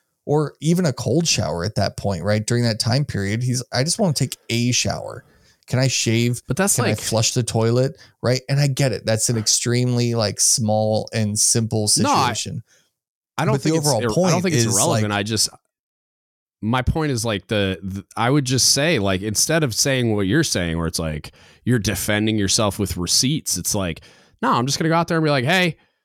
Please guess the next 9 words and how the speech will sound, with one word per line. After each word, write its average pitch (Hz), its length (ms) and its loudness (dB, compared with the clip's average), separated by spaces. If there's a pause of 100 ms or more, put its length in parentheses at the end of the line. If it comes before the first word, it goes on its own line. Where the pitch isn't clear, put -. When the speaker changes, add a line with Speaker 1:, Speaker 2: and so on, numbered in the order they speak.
(380)
Speaker 2:
my 175 140 2
bad. 165 500 2
Like, 139 200 0
it 160 80 2
happens. 151 560 0
Like, 131 220 0
they, 139 460 2
I 123 280 0
didn't 139 360 0